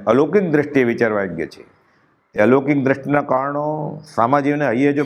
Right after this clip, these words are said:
બેસાડી શકવાની શક્તિ હોય તો બેસાડવા, તો પોતાનું એ વિષયમાં વિશેષ જાણપણું નથી એમ જણાવવું તથા મોક્ષ માર્ગમાં કેવળ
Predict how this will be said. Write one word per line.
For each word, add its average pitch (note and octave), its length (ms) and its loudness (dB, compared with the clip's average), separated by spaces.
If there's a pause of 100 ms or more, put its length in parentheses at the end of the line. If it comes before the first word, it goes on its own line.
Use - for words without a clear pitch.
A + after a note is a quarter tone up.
બેસાડી D3 380 -2
શકવાની C#3+ 380 -2
શક્તિ C3+ 280 0
હોય B2+ 240 4
તો D#3+ 100 -4
બેસાડવા, D#3+ 500 -4 (640)
તો G#2 200 -4 (140)
પોતાનું E3+ 580 0
એ D3+ 140 0
વિષયમાં G#2 680 -2
વિશેષ C3 440 2
જાણપણું B2+ 520 -2
નથી G2+ 260 -2 (640)
એમ G2+ 220 -2
જણાવવું G2+ 560 0 (460)
તથા G2 200 2 (100)
મોક્ષ E3 280 2
માર્ગમાં C3 520 -2
કેવળ A2+ 220 2